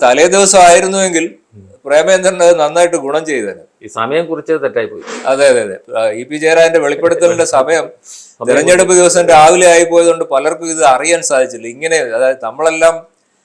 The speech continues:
Speaker 1: ഇപ്പൊ പ്രേമചന്ദ്രനെ എതിർക്കുന്നവര് വിശ്വസിക്കുന്ന പറഞ്ഞാൽ സി പി എം ബി ജെ പി എതിർക്കുന്നു, അതുകൊണ്ട് ശക്തമായ ഫാസിസത്തിനെതിരെ നിലകൊള്ളുന്ന പാർട്ടിയാണ്, ആ, പിന്നെ തീവ്രവാദത്തിനെതിരെ നിലകൊള്ളുന്ന പാർട്ടിയാണ് എന്നൊക്കെ പറഞ്ഞാണല്ലോ ആർ എസ് എസ് എല്ലാം തീവ്രവാദികളാണ്, ബി ജെ പിക്കാർ തീവ്രവാദികൾ എന്നാണല്ലോ ഇവര്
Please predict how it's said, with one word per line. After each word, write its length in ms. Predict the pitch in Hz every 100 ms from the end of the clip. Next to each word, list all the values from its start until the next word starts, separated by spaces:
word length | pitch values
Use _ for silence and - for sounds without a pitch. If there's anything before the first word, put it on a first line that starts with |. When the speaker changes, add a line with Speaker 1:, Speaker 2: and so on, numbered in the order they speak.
| _
Speaker 1:
ഇപ്പൊ 380 | - 151 151 143
പ്രേമചന്ദ്രനെ 720 | - 123 147 156 156 151 160
എതിർക്കുന്നവര് 840 | 160 143 151 151 165 160 160 160 156
വിശ്വസിക്കുന്ന 540 | 143 156 143 160 160
പറഞ്ഞാൽ 220 | 160 160
സി 280 | 160 156 156
പി 60 | 170
എം 220 | 170 165
ബി 120 | 156 160
ജെ 80 | 170
പി 140 | 165
എതിർക്കുന്നു, 580 | 165 156 160 165 160 165 _ _ _ _ 131
അതുകൊണ്ട് 400 | 151 165 165 156
ശക്തമായ 720 | 143 - 170 165 160 156 151 131
ഫാസിസത്തിനെതിരെ 960 | 131 147 175 170 175 175 160 156 160
നിലകൊള്ളുന്ന 540 | 151 139 151 156 151 151
പാർട്ടിയാണ്, 680 | 147 139 143 156 143 139 139 _ _ _ _ _
ആ, 120 | - 135 139 139 135 131
പിന്നെ 360 | 131 139 139 127
തീവ്രവാദത്തിനെതിരെ 960 | 135 139 160 170 165 165 156 151 151
നിലകൊള്ളുന്ന 480 | 151 147 147 151 151
പാർട്ടിയാണ് 500 | 147 147 151 156 151
എന്നൊക്കെ 260 | 151 165 170
പറഞ്ഞാണല്ലോ 720 | 170 165 170 160 143 127 123
ആർ 140 | 139
എസ് 140 | 156 165
എസ് 140 | -
എല്ലാം 280 | 156 156 151
തീവ്രവാദികളാണ്, 720 | 147 151 151 151 151 147 143 143
ബി 100 | 139
ജെ 160 | 147
പിക്കാർ 340 | 151 151 151 143
തീവ്രവാദികൾ 560 | 139 143 147 147 143
എന്നാണല്ലോ 420 | 131 147 151 156
ഇവര് 300 | 156 151 160